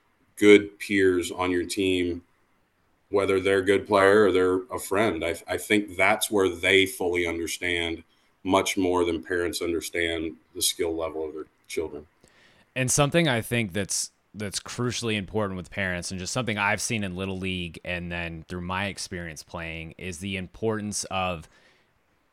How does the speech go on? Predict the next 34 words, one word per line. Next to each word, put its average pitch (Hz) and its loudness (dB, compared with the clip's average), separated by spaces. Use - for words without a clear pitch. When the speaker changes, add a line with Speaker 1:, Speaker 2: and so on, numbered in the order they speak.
Speaker 2:
kids 131 2
need 139 0
to 120 -4
have 98 0
the 101 -2
ability 92 -6
to - -8
be 92 -8
coached - -8
and 92 -8
deal 95 -4
with 95 -6
the 90 -8
coach. 98 -6
And 98 -6
especially 135 0
in, 123 -2
in 117 -4
Little 117 -2
League, 139 2
when 123 -2
a 113 -2
majority 110 -2
of 104 -6
parents 104 -4
don't 104 -6
coach, 113 -4
and 107 -8
also 110 -2
a 110 -4
majority 131 -2
of 107 -6
parents, 113 -4
a, 98 -8